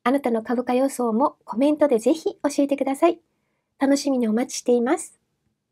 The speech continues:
毎日更新の励みになっています。高評価並びにチャンネル登録もよろしくお願いします。そして、株式投資で資産を十倍にする方法など、四大特典を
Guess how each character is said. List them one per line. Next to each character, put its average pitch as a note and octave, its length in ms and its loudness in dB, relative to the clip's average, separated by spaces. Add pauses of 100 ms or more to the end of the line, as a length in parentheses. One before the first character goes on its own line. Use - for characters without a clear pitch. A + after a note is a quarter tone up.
(400)
毎 D4 220 4
日 D4+ 300 2
更 D4+ 240 4
新 D#4+ 220 2
の D#4+ 100 4
励 C#4+ 240 4
み F4+ 120 6
に F#4 100 2
な F4 120 2
っ - 20 -2
て D#4+ 180 0
い D4 80 2
ま D#4 160 2
す。 - 160 -16 (560)
高 C#4 180 2
評 C#4+ 220 2
価 - 300 -6
並 D4 260 4
び B3+ 100 0
に G3+ 180 -2
チ - 120 -6
ャ C#4 80 4
ン E4 60 8
ネ F4+ 100 6
ル F4 100 4
登 F#4 220 0
録 D#4+ 160 -2
も F#4 300 2
よ B3+ 100 0
ろ C4 100 -2
し - 100 -14
く C#4+ 120 0
お C4+ 60 0
願 C4 200 0
い C4+ 60 2
し B3 160 -6
ま D#4+ 140 2
す。 - 260 -16 (600)
そ - 120 -6
し - 100 -8
て、 C#4 220 -2 (380)
株 B3+ 200 2
式 D#4 280 -4
投 D#4+ 180 6
資 D#4+ 120 -6
で F#3+ 120 -6
資 - 80 -14
産 B3+ 300 -2
を D#3+ 80 -4
十 G#3+ 420 4
倍 F4 240 2
に E4+ 100 4
す D#4+ 160 0
る D4 120 0
方 C#4 240 0
法 - 260 -2 (120)
な A3 120 0
ど、 G#3 160 -2 (380)
四 E4 320 6
大 E4+ 240 4
特 E4+ 200 -8
典 G#3+ 240 -4
を F#4 200 -2